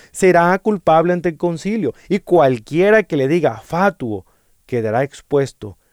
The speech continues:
al infierno de fuego". Ocasionalmente en una obra musical encontramos un símbolo que indica que se realiza un crescendo, es decir,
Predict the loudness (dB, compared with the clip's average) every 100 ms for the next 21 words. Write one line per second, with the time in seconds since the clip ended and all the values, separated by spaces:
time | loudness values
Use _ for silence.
0 | _ -10 -8 -10 -8 -4 -4 -6 -14 -16
1 | -16 -20 -20 _ _ _ _ _ _ _
2 | _ _ _ _ _ _ _ -8 -4 -2
3 | 0 0 0 -2 -2 -4 -4 -4 -2 -2
4 | -2 -2 -6 -10 -10 0 2 2 -2 -8
5 | -6 -8 -6 -6 -4 -6 -6 -8 -8 -10
6 | -8 -6 -6 -6 -6 -6 -8 -6 -4 -6
7 | _ -8 -8 _ _ _ -10 -6 -4 -4
8 | -4 -4 -6 -8 -8 -10 -8 -10 -10 -14
9 | _ _ _ _ _ _ _ _ -2 -2
10 | 0 -2